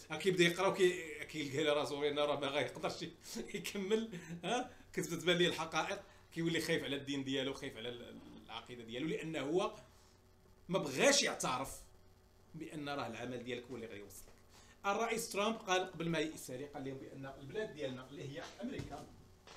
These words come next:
وقفات على ثلاثه الحوايج: هارد ووركين،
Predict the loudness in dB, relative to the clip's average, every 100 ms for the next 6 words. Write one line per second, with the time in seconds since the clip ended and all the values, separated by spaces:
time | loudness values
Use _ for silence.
0 | -18 -10 -6 2 2 2 -2 -2 -2 -2
1 | -4 -4 -2 -2 -2 -6 -12 -20 -20 -20
2 | -20 -20 -20 -20 -20 -20 -20 -20 -20 -20
3 | -20 -20 -20 -20 -20 -20 -20 -20 -10 2
4 | 2 4 -2 0 0 0